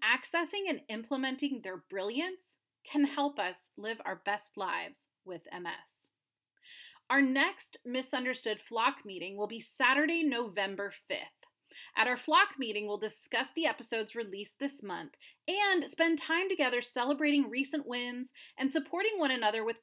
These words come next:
current hardships and our current health goals. At this particular flock meeting, I'll also be sure to have my copy of You Happier handy. So if you want to learn more about your brain type,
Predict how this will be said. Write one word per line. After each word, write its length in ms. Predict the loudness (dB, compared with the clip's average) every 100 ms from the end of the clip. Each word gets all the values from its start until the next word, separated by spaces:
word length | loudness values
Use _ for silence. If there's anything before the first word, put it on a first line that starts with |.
| -8
current 280 | -2 -2 -2 -2
hardships 680 | 0 0 0 -4 -4 -8 -12 _ -6
and 400 | -2 0 0 0
our 120 | -2 -2
current 280 | -2 -2 -2 -2
health 260 | -4 -4 -4
goals. 480 | -4 -4 -8 -12 -14 _ _ -20 -18 0
At 140 | 0 2
this 160 | 0
particular 640 | 2 0 0 -2 0 0 -2
flock 400 | -2 0 0 -2
meeting, 400 | -12 -8 -8 -8 -2
I'll 180 | 0 2
also 300 | 4 2 2 0
be 140 | 0
sure 240 | -2 0 0
to 60 |
have 180 | 2 0
my 140 | 0 -4
copy 540 | -2 -2 0 -2 -2
of 140 | -4 -4
You 340 | -10 -6 -2 -2
Happier 640 | 0 -2 -2 -4 -4 -4 -8
handy. 500 | -8 -4 -2 -4 -10 _ -18 -18 -6
So 180 | 0 2
if 240 | 2 0
you 320 | -10 -4 0
want 260 | 2 2 0
to 100 | 0
learn 200 | 2 2
more 240 | 2 0
about 260 | 2 2 2
your 120 | -2
brain 320 | -4 -4 -2
type, 340 | -2 -2 -2